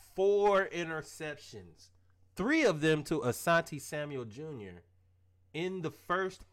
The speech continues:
half. He threw, the first play of the game was an interception on the tip pass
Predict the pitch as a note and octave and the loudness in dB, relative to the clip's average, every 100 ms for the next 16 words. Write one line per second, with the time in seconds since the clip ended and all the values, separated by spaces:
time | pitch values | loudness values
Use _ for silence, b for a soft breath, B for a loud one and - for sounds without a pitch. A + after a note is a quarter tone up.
0 | _ _ - - D#4 - - - _ - | _ _ -14 -4 -4 -4 -10 -20 _ -20
1 | _ _ - G3+ D4 A3 E3+ D3+ - _ | _ _ 6 6 6 4 4 4 -4 _
2 | _ - D#3 - B3 D#4 - - A3 A#3 | _ 0 0 4 4 4 2 2 6 6
3 | G#3+ C#3+ B2 E3 G#3 F3+ C#3 C3+ C#3 D#3 | 6 0 -2 2 2 4 2 2 -2 -4
4 | F3+ D#3+ - D#3+ - C#3 C3+ A#2+ - E3+ | -4 -6 -4 -4 -4 -6 -6 -8 -8 -8
5 | - E3 C#3+ F#2 - | -2 0 0 -4 -16